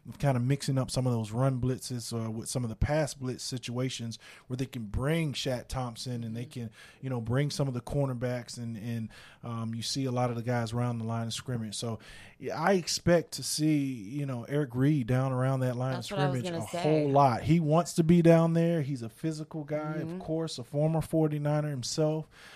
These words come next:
Speaker 1: Um, so that's gonna be, uh, emotional for him. So being down in that box, being back out in that stadium, um, trying to stop the run, but they're gonna have to be really good on the back, back end with some speed, not only at wide receiver, but George Kittle can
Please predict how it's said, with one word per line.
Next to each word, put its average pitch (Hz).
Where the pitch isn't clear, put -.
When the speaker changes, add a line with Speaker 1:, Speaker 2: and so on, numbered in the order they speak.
Speaker 1:
Um, 123
so 127
that's 135
gonna 147
be, 139
uh, 131
emotional 139
for 131
him. 143
So 123
being 139
down 151
in 139
that 135
box, 135
being 139
back 139
out 143
in 123
that 131
stadium, 131
um, 127
trying 156
to 156
stop 156
the 127
run, 139
but 113
they're 123
gonna 135
have 147
to 147
be 147
really 147
good 143
on 139
the 127
back, 131
back 131
end 120
with 101
some 113
speed, 120
not 131
only 180
at 147
wide 160
receiver, 135
but 110
George 127
Kittle 131
can 110